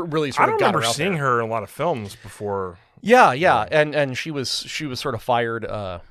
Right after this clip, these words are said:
Speaker 1: before this began filming, right? Um, and it's, and replaced with, like,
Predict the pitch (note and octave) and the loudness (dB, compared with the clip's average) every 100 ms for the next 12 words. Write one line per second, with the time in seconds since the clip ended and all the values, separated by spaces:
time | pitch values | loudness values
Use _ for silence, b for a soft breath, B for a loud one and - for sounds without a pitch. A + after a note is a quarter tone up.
0 | A#2+ G#2+ G2+ A2+ G2 G2 - - - A#2 | -14 -14 -8 -8 -8 -10 -10 -12 -16 -20
1 | G#2+ _ A#2 G#2 F#2+ F2+ A2 F#2+ F2 F2+ | -20 _ -12 -10 -12 -10 -10 -10 -16 -20
2 | _ - F#2+ F2 - G#2 F#2 - B2+ A#2 | _ -14 -12 -12 -12 -12 -12 -8 -8 -8
3 | - C3+ A2+ A#2+ - D3 D3 C3 A2 - | -6 -6 -6 -8 -4 -6 -4 -6 -6 -8
4 | - A#2 G2+ F#2 | -12 -8 -8 -10